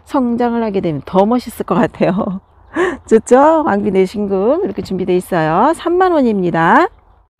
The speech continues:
음, 이거는 홍매화예요. 홍매화. 홍매화가 이렇게 삼천 원 포트 완전 둥글둥글 한엽 통통이에요. <laughs> 완전 통통.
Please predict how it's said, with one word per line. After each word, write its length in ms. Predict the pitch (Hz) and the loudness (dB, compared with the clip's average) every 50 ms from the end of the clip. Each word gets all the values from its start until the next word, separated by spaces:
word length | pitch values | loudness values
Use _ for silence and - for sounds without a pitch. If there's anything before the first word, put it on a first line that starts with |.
| _ _ | _ _
음, 160 | - 190 196 - | 0 0 2 2
이거는 400 | - 233 254 311 320 320 302 294 | 2 4 4 6 6 6 4 2
홍매화예요. 1040 | 294 - - 392 403 415 415 403 403 359 330 269 208 180 160 156 156 160 151 160 - 294 | 2 2 2 0 2 2 2 2 4 4 4 4 4 4 2 2 0 0 0 -2 -2 -2
홍매화. 600 | 302 311 302 269 208 160 147 147 147 147 147 160 - - _ _ _ _ _ - 269 - 254 240 - - _ | -2 0 0 0 -2 -2 -2 -4 -4 -4 -6 -8 -14 -20 _ _ _ _ _ -12 -12 -10 -10 -12 -14 -10 _
홍매화가 360 | - 277 285 285 269 240 202 | -2 0 2 2 2 2 2
이렇게 160 | 190 185 180 185 | 2 0 0 -2
삼천 320 | - - 302 - - 285 | -4 -6 -4 -4 -2 -4
원 60 | 285 | -4
포트 260 | - 233 - - - | -4 -6 -8 -6 -4
완전 420 | 185 185 190 208 233 254 294 311 277 | -2 0 0 2 2 2 2 2 0
둥글둥글 560 | - - - 233 220 240 233 214 214 202 208 | 0 -2 -4 -2 0 0 -2 -2 -2 -4 -4
한엽 280 | 220 233 247 226 196 - | -4 -2 -2 -2 -2 -4
통통이에요. 560 | - - - 349 - - 381 320 269 226 214 - | -4 -4 -4 -4 -2 0 0 2 2 0 0 -2
<laughs> 220 | - - - - | -4 -6 -4 -6
완전 260 | - 214 180 - - - | -6 -8 -6 -10 -10 -12
통통. 300 | - - - - - | -12 -12 -12 -14 -20